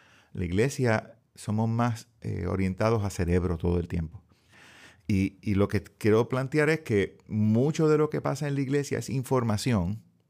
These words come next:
Incluso aquí mismo podemos pecar un poco de eso, dar solo información. Pero mucho de lo que debemos recuperar es también formación.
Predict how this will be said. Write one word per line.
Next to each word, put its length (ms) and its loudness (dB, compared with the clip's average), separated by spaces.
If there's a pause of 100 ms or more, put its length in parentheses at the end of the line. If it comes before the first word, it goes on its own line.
(140)
Incluso 380 -4
aquí 180 -2
mismo 300 2
podemos 320 2
pecar 260 -2
un 80 -4
poco 260 0
de 80 4
eso, 200 -4
dar 160 0
solo 200 0
información. 600 -4 (840)
Pero 460 2 (200)
mucho 460 4
de 60 8
lo 100 4
que 120 2
debemos 380 4
recuperar 460 2
es 160 0
también 440 -2
formación. 1000 0